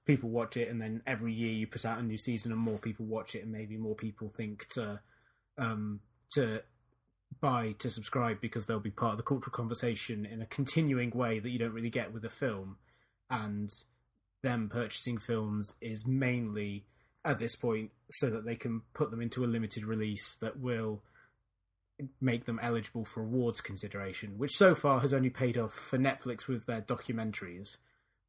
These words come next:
But that's clearly what they want to do, is they want to break the stranglehold that all of the traditional, uh, distribution models have on the Oscars, which are kind of the the big deal. You know, that's the thing you <laughs> want to try and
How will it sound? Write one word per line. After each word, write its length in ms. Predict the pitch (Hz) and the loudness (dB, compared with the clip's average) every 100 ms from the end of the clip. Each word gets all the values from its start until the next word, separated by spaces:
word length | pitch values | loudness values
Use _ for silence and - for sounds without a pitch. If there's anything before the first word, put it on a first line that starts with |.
| - | -2
But 280 | 117 104 - | 0 0 -6
that's 340 | - 131 120 - | -6 0 2 0
clearly 640 | - 139 120 120 117 113 - _ | 2 2 4 2 0 -2 -8 _
what 220 | - 117 101 | -4 -2 0
they 80 | |
want 180 | 113 110 | -2 -2
to 100 | 113 | -2
do, 120 | 113 | -2
is 120 | 110 101 | -2 -2
they 80 | |
want 260 | 110 107 107 | -4 -4 -6
to 120 | - - _ | -6 -8 _
break 580 | 120 117 110 95 - - _ | -2 0 0 -4 -10 -12 _
the 100 | - | -2
stranglehold 1040 | 113 - 226 107 107 110 104 113 - 110 104 | -2 0 -2 -2 -2 -2 -4 -6 -4 -4 -2
that 100 | 104 | -4
all 260 | 117 113 | -2 -2
of 140 | 104 - | -4 -4
the 300 | 110 104 110 _ _ _ - | -4 -4 -8 _ _ _ -8
traditional, 760 | - 120 127 - 117 107 104 104 _ _ - | -4 0 0 0 0 0 -2 -6 _ _ -14
uh, 100 | 110 | -10
distribution 580 | 113 120 - 117 107 110 | -4 -2 -2 0 -2 0
models 460 | 107 107 101 104 - | 0 0 -2 -2 -2
have 240 | 113 98 | -4 -4
on 260 | 101 101 104 _ - _ _ _ _ | -4 -6 -8 _ -20 _ _ _ _
the 160 | 127 113 | -4 -2
Oscars, 380 | 107 - 120 104 | -2 -2 -4 -6
which 180 | 101 120 | -6 -6
are 240 | 110 104 - | -4 -6 -8
kind 280 | - 104 104 | -6 -4 -6
of 100 | 101 - _ _ _ - - | -8 -14 _ _ _ -10 -6
the 420 | 139 135 120 110 - _ _ _ | 0 2 4 0 -4 _ _ _
the 80 | - | -6
big 280 | 110 98 - | -4 -4 -4
deal. 340 | 127 110 95 - - | -4 -4 -6 -12 -6
You 80 | 135 | -4
know, 200 | 98 90 | -2 -6
that's 200 | - 110 | -4 -2
the 80 | - | -2
thing 220 | 117 127 | 0 0
you 140 | 117 113 | 0 0
<laughs> 60 | - | 2
want 140 | 139 | 0
to 80 | - | 0
try 260 | - 131 113 | 0 2 2
and 160 | 107 | 0